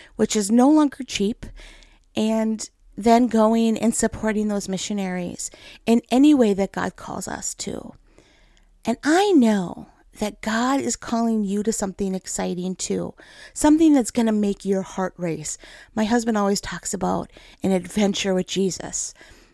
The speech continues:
And that is what it's all about. It is not about being safe. It is not about Him making you feel better. It is about getting that heart pumping,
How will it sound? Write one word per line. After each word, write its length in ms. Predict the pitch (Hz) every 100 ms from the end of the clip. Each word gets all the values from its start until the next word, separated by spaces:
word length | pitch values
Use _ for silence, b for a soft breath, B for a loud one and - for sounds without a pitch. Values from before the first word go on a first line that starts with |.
| b -
And 180 | 208 220
that 260 | 262 330
is 160 | 269 240
what 140 | 226
it's 160 | 220 -
all 200 | - 185
about. 420 | 185 - 185 175 -
It 140 | 240
is 220 | 262 190
not 340 | 190 196 196 247
about 300 | 220 202 -
being 280 | 196 190 185
safe. 460 | - 175 220 - -
It 100 | 202
is 180 | 208 190
not 240 | 202 208
about 360 | 220 214 202 - B B B
Him 320 | - 294 262
making 400 | 240 240 - 214
you 120 | 202
feel 240 | 196 185 180
better. 300 | 175 185 190 B B -
It 80 |
is 140 | 262 233
about 200 | 220 220
getting 220 | 214 208
that 160 | 185 -
heart 500 | - - 285 285 -
pumping, 560 | 254 233 226 220 214